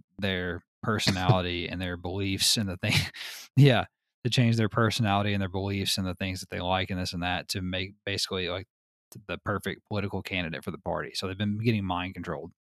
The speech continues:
Speaker 1: And, uh, so anyway, just really interesting, like, stories, well written, and, um,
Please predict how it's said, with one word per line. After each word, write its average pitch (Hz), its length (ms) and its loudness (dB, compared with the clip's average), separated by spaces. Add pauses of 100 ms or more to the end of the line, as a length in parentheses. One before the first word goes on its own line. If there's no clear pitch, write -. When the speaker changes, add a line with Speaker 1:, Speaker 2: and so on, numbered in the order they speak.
(220)
Speaker 1:
And, 90 200 -8
uh, 123 140 -4
so - 140 2
anyway, 139 220 8
just 147 260 6
really 139 460 6 (100)
interesting, 127 600 2
like, 90 300 -4 (600)
stories, 143 580 8
well 117 460 6
written, 117 480 6
and, 92 260 2
um, 87 460 -2